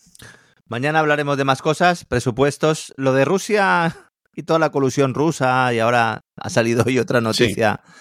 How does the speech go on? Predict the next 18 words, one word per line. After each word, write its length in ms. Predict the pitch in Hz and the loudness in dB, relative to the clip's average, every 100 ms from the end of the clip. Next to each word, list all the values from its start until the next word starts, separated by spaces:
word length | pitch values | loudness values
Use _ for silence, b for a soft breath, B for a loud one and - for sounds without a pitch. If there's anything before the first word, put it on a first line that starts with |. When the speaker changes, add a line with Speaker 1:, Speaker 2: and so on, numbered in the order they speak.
| B B B - | B B B -6
Speaker 1:
del 360 | 104 107 104 | 0 2 2
MidCat, 640 | 104 117 - 131 131 120 - | 0 -2 -2 0 0 0 -4
y 60 | 101 | -8
que 100 | 104 | -4
parece 300 | 101 104 107 | -2 0 0
ser 180 | 117 | -2
que 160 | - 113 | 0 0
resulta 440 | 104 - 110 101 | 0 0 -2 0
ahora 260 | 104 107 104 | 0 0 -2
que 100 | 101 | -4
el 80 | 101 | -2
MidCat, 480 | 104 - 120 110 110 | -2 0 2 2 0
el 100 | 104 | -4
gasoducto 520 | 101 107 104 - 104 | -2 0 -2 -2 -2
que 80 | 104 | 0
iba 100 | 104 | 0
a 60 | |
cruzar 400 | 101 98 107 104 | -2 0 2 0